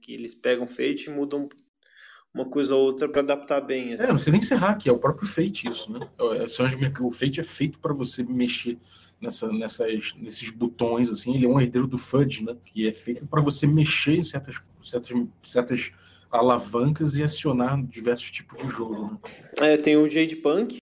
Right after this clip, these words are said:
Speaker 1: que eu gosto bastante, que, que é bem legal, assim. Tem, ele ambienta bem, as regras também ajudam a, a você entender o que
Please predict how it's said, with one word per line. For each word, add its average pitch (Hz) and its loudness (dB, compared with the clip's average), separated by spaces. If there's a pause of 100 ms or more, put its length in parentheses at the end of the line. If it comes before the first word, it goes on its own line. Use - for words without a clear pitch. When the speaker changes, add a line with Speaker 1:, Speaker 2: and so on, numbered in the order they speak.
Speaker 1:
que 131 -8
eu 120 -6
gosto 127 -6
bastante, 123 -8
que, 113 -8
que - -14
é 104 -10
bem 113 -8
legal, 131 0
assim. 123 -10
Tem, 127 -8
ele 127 -4
ambienta 139 -2
bem, 147 -4
as 123 -8
regras 147 -2
também 135 -6
ajudam 131 -8
a, 123 -10 (360)
a 113 -8
você 120 -2
entender 120 -2
o 139 2
que - -12